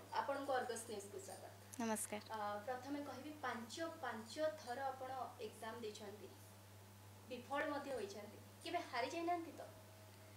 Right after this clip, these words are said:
Speaker 2: ଦେଖନ୍ତୁ, ମୁଁ ଭାବେ ତ ଜୀବନରେ ସବୁବେଳେ ହାର ଜିତ୍ ଲାଗି ହିଁ ରହିଛି, କିନ୍ତୁ ଆପଣ ଯଦି ଦୃଢ଼ ଇଚ୍ଛା ଶକ୍ତି ଥିବ, ଆପଣ ଯଦି ଗୋଲ୍ ଓରିଏଣ୍ଟେଡ୍ ହେଇକି ରହିଥିବେ, ତାହେଲେ ଯେତେ ବିଫଳତା ଆସିଲେ ବି, ଯାହା ବାଧା ବିଘ୍ନ ଆସିଲେ ବି, ଆପଣ ତାକୁ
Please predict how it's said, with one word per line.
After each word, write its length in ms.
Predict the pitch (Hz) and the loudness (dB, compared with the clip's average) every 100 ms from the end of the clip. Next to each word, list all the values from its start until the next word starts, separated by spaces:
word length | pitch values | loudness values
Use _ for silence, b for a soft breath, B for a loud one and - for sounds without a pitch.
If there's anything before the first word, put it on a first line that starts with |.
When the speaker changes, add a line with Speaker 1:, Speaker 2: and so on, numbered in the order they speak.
| - | 0
Speaker 2:
ଦେଖନ୍ତୁ, 500 | 285 269 277 302 302 320 311 - | 8 8 8 8 10 10 10 10
ମୁଁ 220 | 269 285 | 12 12
ଭାବେ 240 | 285 277 269 | 12 12 12
ତ 120 | 277 | 12
ଜୀବନରେ 580 | 254 233 262 262 262 262 262 | 10 8 10 10 10 10 10
ସବୁବେଳେ 400 | 262 247 247 262 | 10 10 12 12
ହାର 220 | 247 226 | 12 10
ଜିତ୍ 180 | 226 240 | 10 10
ଲାଗି 300 | 233 208 214 | 10 10 10
ହିଁ 160 | 226 226 | 8 8
ରହିଛି, 300 | 214 202 - - b b b b | 8 6 2 -8 b b b b
କିନ୍ତୁ 240 | - 247 262 247 | 4 10 12 12
ଆପଣ 240 | 226 269 | 12 12
ଯଦି 180 | 262 277 | 12 12
ଦୃଢ଼ 320 | 240 247 247 | 12 12 12
ଇଚ୍ଛା 260 | 269 262 262 | 12 12 10
ଶକ୍ତି 340 | 254 247 254 | 12 10 8
ଥିବ, 340 | 254 233 214 214 b b b - | 8 8 8 6 b b b 0
ଆପଣ 240 | 208 - 240 | 4 8 8
ଯଦି 280 | 240 233 254 247 247 | 10 12 12 12 12
ଗୋଲ୍ 320 | 214 240 262 | 12 12 12
ଓରିଏଣ୍ଟେଡ୍ 500 | 262 247 247 240 247 | 12 12 12 12 10
ହେଇକି 220 | 240 226 226 | 12 12 12
ରହିଥିବେ, 440 | 220 214 208 208 202 b b | 10 8 4 2 -2 b b
ତାହେଲେ 240 | - 254 | 6 10
ଯେତେ 280 | 262 262 302 | 8 10 10
ବିଫଳତା 440 | 285 - 277 269 262 | 10 10 8 12 12
ଆସିଲେ 360 | 254 269 247 | 12 8 8
ବି, 140 | 247 254 277 262 | 10 8 6 8
ଯାହା 400 | 247 233 254 277 262 - - - | 10 12 12 12 12 8 -8 4
ବାଧା 300 | - 233 240 247 | 10 12 12 10
ବିଘ୍ନ 280 | 240 240 247 | 10 10 10
ଆସିଲେ 380 | 226 - 233 220 | 10 8 8 6
ବି, 120 | 220 B B B | 4 B B B
ଆପଣ 200 | 220 247 247 | 6 8 10
ତାକୁ 220 | 240 240 | 8 8